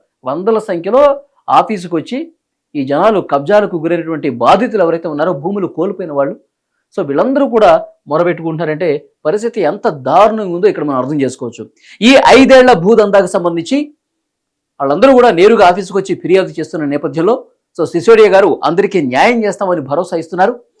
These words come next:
భూముల కబ్జాలకు సంబంధించి వాళ్ళు ఫిర్యాదులు ఏవైతే ఇస్తున్నారో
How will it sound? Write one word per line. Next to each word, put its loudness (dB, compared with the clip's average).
భూముల 2
కబ్జాలకు 2
సంబంధించి -4
వాళ్ళు 2
ఫిర్యాదులు 2
ఏవైతే 4
ఇస్తున్నారో -4